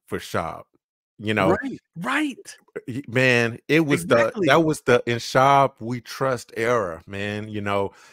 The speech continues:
Speaker 1: He was riding high. Like, he was never, like, a, a household name, like, you know, at the time, like, like a Michael Vick or, like, a Donovan
Speaker 2: Right.
Speaker 1: McNabb or, or somebody like that. He wasn't flashy.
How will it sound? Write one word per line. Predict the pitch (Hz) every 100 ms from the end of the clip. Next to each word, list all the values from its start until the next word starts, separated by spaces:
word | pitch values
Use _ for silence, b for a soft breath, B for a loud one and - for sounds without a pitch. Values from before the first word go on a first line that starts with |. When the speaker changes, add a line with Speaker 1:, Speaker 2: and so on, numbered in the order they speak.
| b -
Speaker 1:
He | 135 165
was | 165 127 104
riding | 110 127 131 120
high. | 95 110 175 101 98 95
Like, | - 110 110 104 -
he | 139
was | 170 139
never, | 139 214 226 147
like, | 113 117 107
a, | 101 92 90 _ _ _ _ _ _ -
a | 98
household | - 135 123 120 104
name, | 101 120 104 95
like, | 95 95 92
you | - 104
know, | 98
at | 92
the | 90
time, | 104 98
like, | 85
like | 80 95
a | 87
Michael | 82 101 113 92
Vick | 80 104 110 98 -
or, | - 92 90 87
like, | 82 87
a |
Donovan | 82 107 139 131
Speaker 2:
Right. | 120
Speaker 1:
McNabb | 92 104 104 98
or, | 92 92
or | 98
somebody | 123 107 101
like | 90 87
that. | 117 107
He | 131
wasn't | 139 156 113 -
flashy. | - 117 117 113 110 107